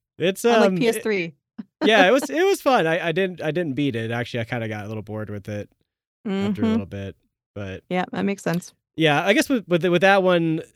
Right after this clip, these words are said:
Speaker 1: it's, it's like goofy horror almost. It's 'cause it's not
Speaker 2: Yeah.
Speaker 1: really scary, uh, very, very cartoonish. Um,
Speaker 2: Yeah.
Speaker 1: it's sort of like, you know, when you go to the Halloween section at,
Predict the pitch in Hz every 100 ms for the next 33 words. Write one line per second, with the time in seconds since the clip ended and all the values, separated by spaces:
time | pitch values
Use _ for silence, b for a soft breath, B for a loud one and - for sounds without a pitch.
0 | _ _ 180 156 - - - _ _ _
1 | 190 339 254 135 151 156 151 120 110 104
2 | 95 101 98 104 127 120 110 104 110 -
3 | 147 127 - - 160 160 214 240 202 190
4 | 190 175 - 156 131 131 131 131 131 131
5 | - _ - 139 135 113 120 180 170 156
6 | 139 139 120 120 110 - 110 98 95 -
7 | - _ _ _ _ 110 113 185 185 165
8 | 160 180 _ _ _ _ 139 - 151 147
9 | 135 139 131 117 - - 139 131 123 123
10 | 117 120 120 110 127 120 113 113 113 107
11 | - _ _ _ _ _ 113 151 147 139
12 | 135 135 123 139 123 - 127 120 113 110
13 | 104